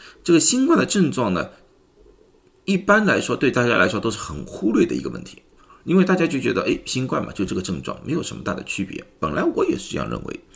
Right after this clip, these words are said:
直到最近我看了一份报告。这个报告呢，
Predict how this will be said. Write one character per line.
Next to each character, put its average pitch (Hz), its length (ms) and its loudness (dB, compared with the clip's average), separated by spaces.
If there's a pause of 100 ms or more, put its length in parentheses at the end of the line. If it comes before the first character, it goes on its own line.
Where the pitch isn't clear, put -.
(240)
直 131 160 4
到 180 160 4
最 139 200 4
近 - 240 -4 (140)
我 - 100 -6
看 104 220 -6
了 - 80 -4
一 65 80 -6
份 78 140 -8
报 - 180 -6
告。 - 220 -16 (1500)
这 - 140 4
个 233 80 10
报 208 180 8
告 127 160 2
呢， 107 220 0